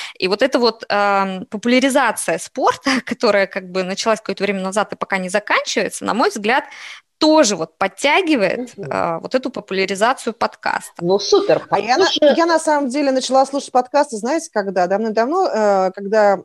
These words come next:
Speaker 3: тринадцать-четырнадцать лет назад я была, как раз ребенка родила, <clears throat> я скачивала англоязычные подкасты англоязычного радио.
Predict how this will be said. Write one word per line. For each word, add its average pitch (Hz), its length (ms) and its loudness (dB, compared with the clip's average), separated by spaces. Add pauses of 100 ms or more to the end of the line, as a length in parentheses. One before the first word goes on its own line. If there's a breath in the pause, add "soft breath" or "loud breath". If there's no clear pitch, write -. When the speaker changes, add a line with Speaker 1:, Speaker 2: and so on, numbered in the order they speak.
(420)
Speaker 3:
тринадцать-четырнадцать 190 800 -2
лет 170 120 -6
назад 185 240 -4 (360 soft breath)
я 202 120 0
была, 202 320 2
как 190 180 -10
раз 185 300 -2
ребенка 254 400 -2
родила, 185 500 0
<clears throat> - 60 -6
я 277 540 4
скачивала 220 800 2
англоязычные 220 600 -4
подкасты 214 720 0 (320 soft breath)
англоязычного 233 640 0
радио. 170 480 0